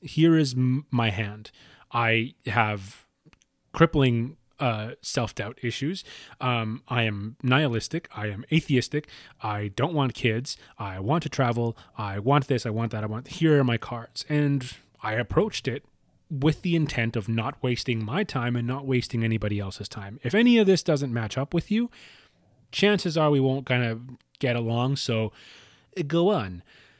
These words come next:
Um, and luckily it did match, and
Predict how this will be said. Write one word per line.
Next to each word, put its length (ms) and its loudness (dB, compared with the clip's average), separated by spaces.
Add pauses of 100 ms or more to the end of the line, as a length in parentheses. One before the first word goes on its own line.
(240)
Um, 380 2 (340)
and 440 2 (140)
luckily 500 -2 (140)
it 160 2 (180)
did 200 4
match, 500 -4
and 420 0